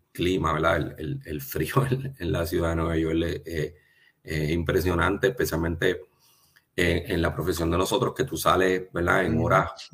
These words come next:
Speaker 1: no tradicionales, diez y media, once, doce de, de un juego, y muchas veces tenía que,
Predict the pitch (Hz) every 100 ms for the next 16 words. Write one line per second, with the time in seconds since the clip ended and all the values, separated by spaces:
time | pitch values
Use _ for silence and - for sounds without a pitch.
0 | 135 87 82 85 87 85 - 78 87 90
1 | 82 - - - _ _ _ - 82 87
2 | 95 87 87 90 80 82 87 85 78 80
3 | 87 80 78 - _ 90 82 76 71 82
4 | 80 87 95 101 87 82 85 82 - 82
5 | 90 92 78 85 78 80 85 87 71 -